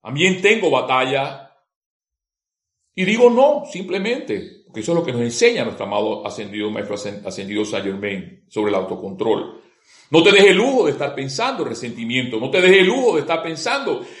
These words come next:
en, en, en, en, en cosas que ya pasaron. Y me ocupo, me voy a limpiar, me voy a lavar, me voy a cocinar.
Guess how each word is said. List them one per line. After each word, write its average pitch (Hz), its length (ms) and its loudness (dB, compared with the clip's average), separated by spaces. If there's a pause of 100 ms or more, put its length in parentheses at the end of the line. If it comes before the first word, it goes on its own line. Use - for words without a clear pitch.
(100)
en, 160 340 2
en, 139 280 -4
en, 127 440 -8
en, 107 680 -8 (840)
en 160 120 0
cosas 180 180 4
que 180 120 2
ya 170 120 4
pasaron. 220 720 0 (1040)
Y 196 80 0
me 196 140 6
ocupo, 277 800 2 (240)
me 110 100 -12
voy 127 200 2
a 131 40 4
limpiar, 180 920 2
me - 80 0
voy - 160 2
a 113 80 2
lavar, 147 600 4
me 117 80 -8
voy 107 140 0
a 117 100 -2
cocinar. 139 840 -4